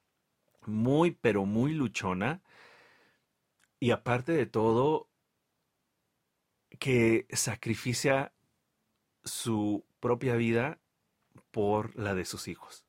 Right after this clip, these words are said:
que creo que muchísimas madres hacen lo mismo, ¿no? Entonces, pues,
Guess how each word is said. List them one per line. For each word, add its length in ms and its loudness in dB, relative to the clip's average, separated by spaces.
que 180 -10
creo 360 -2
que 160 -8
muchísimas 640 -2
madres 340 -4
hacen 240 -6
lo 80 -6
mismo, 320 -6
¿no? 220 -8
Entonces, 520 -6
pues, 500 -4